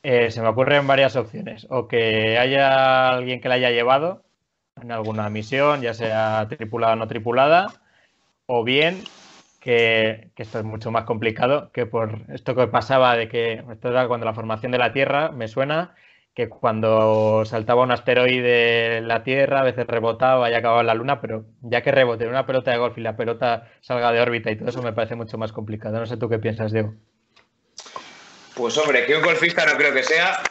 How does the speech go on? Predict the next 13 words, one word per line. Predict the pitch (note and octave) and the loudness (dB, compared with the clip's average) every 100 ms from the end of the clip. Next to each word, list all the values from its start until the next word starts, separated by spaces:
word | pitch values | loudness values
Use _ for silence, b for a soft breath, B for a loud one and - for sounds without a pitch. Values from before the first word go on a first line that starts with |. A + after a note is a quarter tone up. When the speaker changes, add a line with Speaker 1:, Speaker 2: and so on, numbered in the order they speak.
| - - | -8 -12
Speaker 2:
y | C#3 | -6
teniendo | B2 B2 C#3 | -2 -2 -2
en | C#3 | -2
cuenta | D#3 D#3 - | 0 6 8
que | - | 8
a | - | 8
lo | - | 6
mejor | C3+ C3 | 4 0
el | C3+ | 0
planeta | C3 C3 C3 | 0 0 -2
estará | B2+ C3 B2+ | -2 -2 -2
un | |
poco, | C3+ C3 C3 B2+ A#2+ A#2 A2+ G#2+ G2+ - | -2 -2 2 2 2 2 2 0 -2 -4